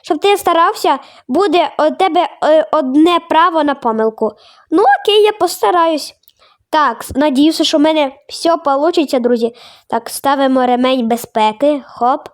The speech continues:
чик, все наставили. Так, тепер ставимо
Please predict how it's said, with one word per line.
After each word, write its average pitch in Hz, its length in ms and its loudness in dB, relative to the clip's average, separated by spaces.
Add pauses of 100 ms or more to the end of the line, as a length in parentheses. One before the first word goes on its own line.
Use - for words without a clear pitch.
(580)
чик, 277 220 -2
все 254 180 -4
наставили. 254 800 -2 (580)
Так, 381 260 0
тепер 349 360 -2
ставимо 302 600 0